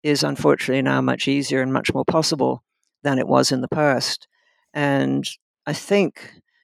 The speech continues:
genocide is an extension of war. It's, it's a search for an enemy. It's a search often for the enemy within.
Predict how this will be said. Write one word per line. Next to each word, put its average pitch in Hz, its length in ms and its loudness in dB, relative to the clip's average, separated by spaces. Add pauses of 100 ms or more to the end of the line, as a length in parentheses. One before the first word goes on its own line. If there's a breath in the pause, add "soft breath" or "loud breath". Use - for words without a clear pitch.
genocide 147 800 0 (500)
is 147 300 0
an 139 80 2
extension 208 720 0 (480)
of 139 180 2
war. 131 360 0
It's, - 180 -8
it's - 240 0
a - 40 0
search - 520 -2
for 151 200 -4
an 139 80 0
enemy. 139 440 2
It's - 220 -4
a - 40 0
search - 480 0
often 147 280 0
for 135 100 -8
the 135 120 0
enemy 139 280 2
within. 139 560 0